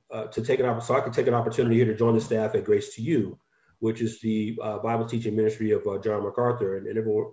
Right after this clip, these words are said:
most of your viewers probably know that John MacArthur's church, Grace Community Church, is based here in Southern California. So my wife and I relocated from Atlanta to, uh, Valencia, California in January of twenty nineteen. So I've been here close to two years now.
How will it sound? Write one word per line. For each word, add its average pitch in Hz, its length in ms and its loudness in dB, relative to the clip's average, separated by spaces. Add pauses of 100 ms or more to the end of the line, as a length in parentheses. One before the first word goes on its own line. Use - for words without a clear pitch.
(120)
most 123 180 -2
of 120 60 -8
your 104 160 2
viewers 110 240 2 (200)
probably 104 300 -2
know 123 240 4
that 104 160 -2
John 110 180 -2
MacArthur's 110 540 -2
church, 113 340 0
Grace 113 200 -2
Community 107 320 -4
Church, 127 360 0 (720)
is - 180 -4
based 147 280 4
here 131 120 6
in 107 60 4
Southern 107 300 2
California. 101 540 0
So 107 180 0
my 98 80 -2
wife 127 200 0
and 131 100 0
I - 20 2
relocated 127 680 4
from 131 240 0
Atlanta 110 680 -2 (840)
to, 120 420 4
uh, 110 240 -4
Valencia, 127 360 2
California 117 540 2
in 98 80 -2
January 113 340 4
of 98 120 -2
twenty 110 160 4
nineteen. 117 500 0
So 117 140 -2
I've 110 100 -4
been 170 100 -4
here 156 160 4
close 160 340 2
to 127 60 -6
two 139 280 -10
years 127 440 2
now. 98 420 -6